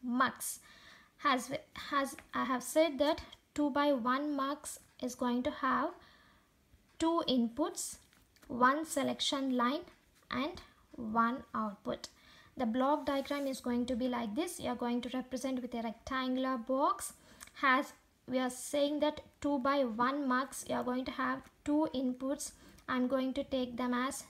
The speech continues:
D naught, D one. And you are going to have only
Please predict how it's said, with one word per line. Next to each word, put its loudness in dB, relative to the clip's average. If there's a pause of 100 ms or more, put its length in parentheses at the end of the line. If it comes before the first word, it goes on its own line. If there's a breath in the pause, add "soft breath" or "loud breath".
(180)
D 0
naught, 0 (1120)
D 4 (340)
one. 0 (680 loud breath)
And 4
you 6
are 2
going 0
to 0
have 2
only 0